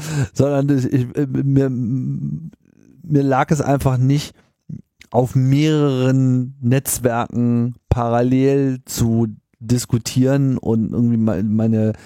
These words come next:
meine Quellenpflege zu betreiben, um dann am Ende nicht mehr zu wissen, was wo ist. Also dass, dass man sozusagen so einen Knotenpunkt hat, an dem sich, äh, dann alles macht und wo ja, äh, quasi auch immer alle da waren, also alle in Anführungsstrichen, alle.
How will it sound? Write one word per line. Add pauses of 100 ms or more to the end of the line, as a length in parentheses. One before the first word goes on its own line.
(160)
meine
Quellenpflege
zu
betreiben,
um
dann
am
Ende
nicht
mehr (160)
zu
wissen,
was
wo
ist.
Also
dass, (260)
dass
man
sozusagen
so (120)
einen
Knotenpunkt
hat, (300)
an
dem
sich,
äh,
dann
alles
macht
und
wo
ja,
äh, (280)
quasi
auch
immer (100)
alle
da
waren,
also (160)
alle
in
Anführungsstrichen, (120)
alle.